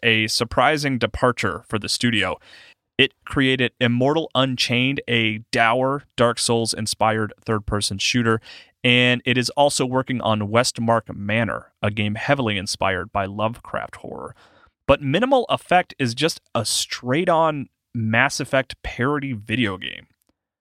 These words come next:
There, of course, have been funny video games that poke fun at a wide range of video game cliches, but I don't know that I have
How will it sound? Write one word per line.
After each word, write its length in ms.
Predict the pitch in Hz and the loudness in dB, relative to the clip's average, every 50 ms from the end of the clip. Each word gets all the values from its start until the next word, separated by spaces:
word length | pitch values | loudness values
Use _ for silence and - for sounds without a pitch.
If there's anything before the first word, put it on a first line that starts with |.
| _ _ _ _ - - | _ _ _ _ 2 4
There, 240 | 156 175 170 - _ _ - - | 4 4 4 2 _ _ 0 2
of 180 | 147 139 - | 2 2 2
course, 520 | - - - 240 269 - - - - - - - | -4 0 4 4 4 4 4 -2 -8 -8 -6 0
have 220 | - 127 113 110 | 0 0 0 2
been 180 | 127 120 110 104 | 0 2 2 0
funny 320 | - - 131 127 120 117 | 2 2 2 4 4 0
video 320 | 104 113 113 120 117 117 | 2 2 2 4 4 2
games 500 | 113 117 110 110 110 110 113 110 - - _ - | 4 2 2 4 2 2 0 -2 -4 -6 _ 0
that 240 | 113 104 - - | 0 0 0 0
poke 240 | - - 123 - _ | -2 -2 -2 -2 _
fun 360 | - - 110 107 107 107 107 - | -2 0 2 2 4 2 0 -2
at 140 | 98 107 104 | -2 -2 -2
a 100 | 101 101 | -4 -8
wide 420 | 104 104 107 110 110 107 110 101 | -8 -4 0 2 2 2 2 0
range 440 | 104 104 104 101 101 101 113 - - - | -2 -4 -2 -2 -4 -6 -8 -10 -8 -6
of 120 | 104 104 | -6 -6
video 240 | 107 113 107 104 104 | -4 -2 -2 -2 -2
game 340 | 107 110 104 101 98 98 101 _ | -2 -4 -8 -8 -8 -10 -12 _
cliches, 560 | - - 113 104 - - 110 110 110 107 - _ - - _ _ _ _ _ _ - | -8 -6 -4 -2 0 2 2 2 2 0 -2 _ -10 -20 _ _ _ _ _ _ -2
but 100 | 127 139 | 0 0
I 140 | 160 190 220 | 2 0 0
don't 380 | - - 180 226 277 311 294 | 0 0 2 2 2 0 0
know 300 | 240 233 226 233 240 240 233 | 2 4 4 4 4 4 4
that 200 | 190 165 - - | 2 0 2 4
I 140 | - 151 151 | 2 2 2
have 240 | 143 160 147 - | 2 0 -2 -2